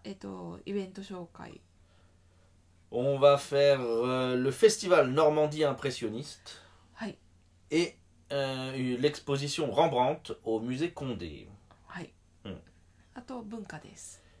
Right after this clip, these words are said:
Speaker 2: Pour la culture, on va parler de f-, rivières et fleuves, surtout des fleuves.
Speaker 1: Fleuve.
Speaker 2: Les fleuves. Je sais pas comment on dit en japonais, tu vas regarder, mais, euh, moi je dirais, euh, Daikawa, en quelque
Speaker 1: Daikawa,
Speaker 2: sorte.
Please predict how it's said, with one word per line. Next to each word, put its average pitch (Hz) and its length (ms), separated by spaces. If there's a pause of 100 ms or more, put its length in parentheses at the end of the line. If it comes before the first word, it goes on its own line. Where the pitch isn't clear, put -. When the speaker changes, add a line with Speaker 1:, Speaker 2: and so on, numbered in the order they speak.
(280)
Speaker 2:
Pour 160 160
la 156 100
culture, 156 560
on 135 60
va 123 140
parler 131 560
de 107 1000
f-, - 260
rivières 135 680
et 101 80
fleuves, 95 560
surtout 123 320
des 110 100
fleuves. 104 400 (1120)
Speaker 1:
Fleuve. 202 140 (320)
Speaker 2:
Les - 80
fleuves. 110 280 (680)
Je 123 100
sais 151 140
pas 180 140
comment 165 180
on - 20
dit 156 80
en 151 80
japonais, 143 400
tu 120 140
vas 117 100
regarder, 117 400
mais, 123 220
euh, 117 80
moi 127 180
je 135 80
dirais, 120 320
euh, 107 140
Daikawa, 117 720
en - 20
quelque 202 140 (180)
Speaker 1:
Daikawa, 185 80
Speaker 2:
sorte. 190 200